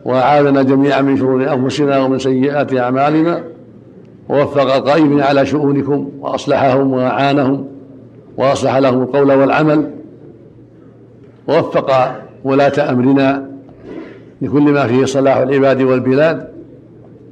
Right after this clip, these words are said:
وأصلح لهم البطانة وأعانهم على كل خير، كما أسأله سبحانه أن يوفق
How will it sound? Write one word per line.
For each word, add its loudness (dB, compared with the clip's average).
وأصلح 0
لهم 2
البطانة 0
وأعانهم 0
على 0
كل -2
خير، 0
كما 0
أسأله -2
سبحانه 0
أن 2
يوفق 0